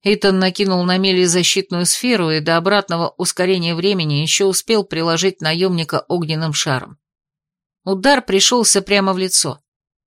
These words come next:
Ассасин взвыл от жуткой боли, загорелась одежда, и противник рухнул в снег, пытаясь по нему кататься и сбивать пламя. Время вернулось к прежнему темпу,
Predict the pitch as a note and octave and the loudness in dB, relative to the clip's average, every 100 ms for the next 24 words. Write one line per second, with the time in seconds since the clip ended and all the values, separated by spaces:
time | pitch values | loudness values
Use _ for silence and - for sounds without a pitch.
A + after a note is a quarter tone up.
0 | _ - D3 - F#3 - B3 A3 D#3+ D#3 | _ -4 0 2 4 4 4 2 2 0
1 | F3+ A3+ F3+ D3+ D3+ G3 - F3 D3+ F3 | 2 4 4 2 0 -2 -2 -4 -2 0
2 | F#3+ D#3+ D3 D#3+ E3+ G3+ F#3 - F3 D#3+ | 0 2 0 0 0 2 2 2 0 0
3 | F3+ F#3+ D#3 D3+ _ _ _ _ _ - | 0 0 0 -6 _ _ _ _ _ -6
4 | D3+ F3+ F3+ - A#3+ G#3+ F#3+ F#3+ G#3+ E3+ | -4 0 0 0 2 0 0 -2 -4 -4
5 | D#3 D3 C#3+ - G3 G#3+ - _ _ _ | -4 -2 0 0 0 -2 -4 _ _ _
6 | _ F3+ F3 G#3+ F#3 - F3 F#3 G3 F#3 | _ -2 2 4 2 0 -2 0 -2 -2
7 | D#3+ G#3+ G#3+ - F3+ E3 D3+ E3+ E3+ D#3 | -4 0 2 2 2 0 0 0 0 -2
8 | E3 D3+ B2 A#2 _ _ _ _ _ _ | -4 -4 -6 -10 _ _ _ _ _ _
9 | _ _ _ _ - D3 G3 C4+ G#3+ F3 | _ _ _ _ -2 2 4 6 6 4
10 | F3+ F#3 E3+ - - F3 D#3 D3+ D3 D3 | 2 2 0 0 0 0 0 0 0 -2
11 | G#3 G3 F#3+ | -4 -4 -8